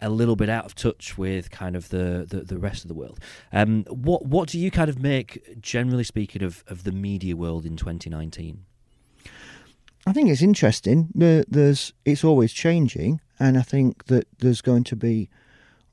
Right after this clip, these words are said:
Speaker 2: you know, we, we're seeing now the collapse almost of the, the, the, the scheduled broadcasters for anybody under the age of thirty,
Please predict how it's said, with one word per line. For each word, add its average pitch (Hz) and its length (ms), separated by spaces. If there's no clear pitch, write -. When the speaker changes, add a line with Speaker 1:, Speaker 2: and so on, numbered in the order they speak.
Speaker 2:
you 131 80
know, 110 220
we, 127 180
we're 123 220
seeing 123 400
now 123 440
the 113 140
collapse 123 560
almost 98 500
of 98 400
the, 98 240
the, - 220
the, 104 160
the 101 160
scheduled 107 560
broadcasters - 920
for 107 560
anybody 113 440
under 113 220
the 110 140
age 113 240
of - 80
thirty, 160 500